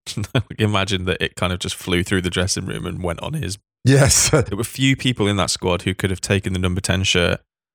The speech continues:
Speaker 1: with such little furore,
Speaker 2: Yeah,
Speaker 1: right,
Speaker 2: yeah,
Speaker 1: than
Speaker 2: yeah.
Speaker 1: Ansu Fati. That young core that came through and that kind of, like, trio of Ansu Fati, Pedri, Gavi,
Speaker 2: Mm.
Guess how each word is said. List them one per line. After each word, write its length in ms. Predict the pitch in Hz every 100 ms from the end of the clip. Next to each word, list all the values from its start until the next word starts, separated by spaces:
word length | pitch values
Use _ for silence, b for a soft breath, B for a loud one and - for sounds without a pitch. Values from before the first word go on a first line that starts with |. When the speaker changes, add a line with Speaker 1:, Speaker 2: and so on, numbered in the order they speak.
| _ _
Speaker 1:
with 120 | 92 90
such 640 | - 101 - - - - _ _ _ _ _ _ _ _ _ _ _ -
little 220 | 98 101
furore, 640 | 92 90 92 87 - 110 95
Speaker 2:
Yeah, 220 | 87 78 -
Speaker 1:
right, 100 | - 85
Speaker 2:
yeah, 80 | 85 -
Speaker 1:
than 140 | 90
Speaker 2:
yeah. 80 | 90
Speaker 1:
Ansu 180 | 92 92
Fati. 420 | - 87 - 107 - _ _ _ _ _ _ _ _ _ _ - _ _ _ _ _ _
That 180 | 117 110
young 220 | 120 113
core 320 | 104 110 101
that 180 | 92 -
came 240 | - 90 85
through 440 | - 92 85 87 - _ _ _ _ _
and 140 | 87
that 160 | 92 -
kind 160 | - 92
of, 120 | 90
like, 200 | 92 -
trio 500 | - 113 101 92 90
of 100 | 87
Ansu 360 | 92 98 - 92
Fati, 480 | 92 90 - 87
Pedri, 520 | 85 - 92 - 85 85
Gavi, 520 | 87 90 90 85 80
Speaker 2:
Mm. 360 | 92 87 85 80